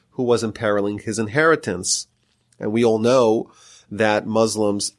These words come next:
tend to have a murderous streak to them.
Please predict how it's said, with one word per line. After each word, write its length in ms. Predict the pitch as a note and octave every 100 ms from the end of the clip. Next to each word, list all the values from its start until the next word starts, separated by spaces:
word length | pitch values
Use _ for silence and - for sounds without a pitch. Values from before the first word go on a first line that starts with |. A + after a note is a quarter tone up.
| -
tend 240 | A#2+ G#2+
to 140 | G#2
have 260 | F2 G#2 G2+
a 100 | G2+
murderous 680 | F#2+ G2 G2+ F#2+ F#2+ - - -
streak 640 | - - B2 G2 - - _ _ _ _ _
to 160 | - B2
them. 320 | F#2 -